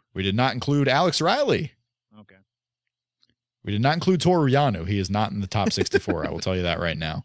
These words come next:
Speaker 2: <laughs> That's
Speaker 1: Uh,
Speaker 2: a
Speaker 1: but we did
Speaker 2: problem.
Speaker 1: not include guys who were injured. So, uh, the brackets will be revealed tomorrow. I, I, uh, anticipate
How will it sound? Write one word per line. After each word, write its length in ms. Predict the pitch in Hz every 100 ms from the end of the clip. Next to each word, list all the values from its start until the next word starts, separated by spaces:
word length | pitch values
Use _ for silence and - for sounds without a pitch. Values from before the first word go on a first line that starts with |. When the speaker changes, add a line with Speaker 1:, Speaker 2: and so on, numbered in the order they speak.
| -
Speaker 2:
<laughs> 140 | - -
That's 160 | 135
Speaker 1:
Uh, 120 | 110 107
Speaker 2:
a 20 |
Speaker 1:
but 80 | 131
we 80 | 131
did 60 |
Speaker 2:
problem. 60 | 131
Speaker 1:
not 120 | 160
include 240 | 156 151 127
guys 300 | 123 120 117
who 60 |
were 140 | 101 -
injured. 520 | 110 104 98 82 76
So, 380 | - 95 87 85
uh, 220 | 85 85
the 120 | 82
brackets 440 | 87 120 131 127 -
will 80 | 120
be 120 | 117
revealed 340 | 113 107 117
tomorrow. 360 | - 104 104 98
I, 300 | 92 87 80
I, 260 | 80 85 85
uh, 300 | 82 78 78 _ _ _ _ _ -
anticipate 800 | 110 104 190 180 156 165 151 -